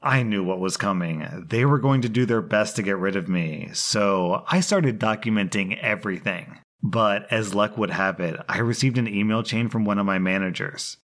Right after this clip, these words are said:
And wouldn't you know it, it was a back and forth communication of them discussing how they would get rid of me and pin the blame on me. The email chain was just disgusting. They hated me so badly, and they wanted me gone.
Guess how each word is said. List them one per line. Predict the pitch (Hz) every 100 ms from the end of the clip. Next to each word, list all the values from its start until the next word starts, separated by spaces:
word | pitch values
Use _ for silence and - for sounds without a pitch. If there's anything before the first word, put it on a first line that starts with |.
| _
And | 123 113 110 107
wouldn't | - 107 110 117 120
you | 110
know | 98 98 110
it, | 120 -
it | -
was | 127 190
a | 190
back | 117 110 120
and | 139
forth | 113 120 -
communication | 123 123 120 104 113 - 113
of | 98
them | 107
discussing | 104 104 - 120 113 117
how | 95 90 120
they | 143
would | 135 127
get | 123
rid | 107 123
of | 131
me | 139 147
and | 127 120
pin | - 127 123
the |
blame | 107 101 104 113
on | 101 90
me. | 85 82 - _ _
The | 131 151 156
email | 151 190 196
chain | 185 170 175
was | 156 131
just | - 147 -
disgusting. | 143 - - - 151 190 - 123 90 87 _ _
They | 123 104 127
hated | 139 139 147 151 131
me | 135
so | 120 - 123 117 120
badly, | 104 101 104 85 95 90
and | - 104
they | 107
wanted | 104 117 107
me | 107
gone. | 101 101 101 95 85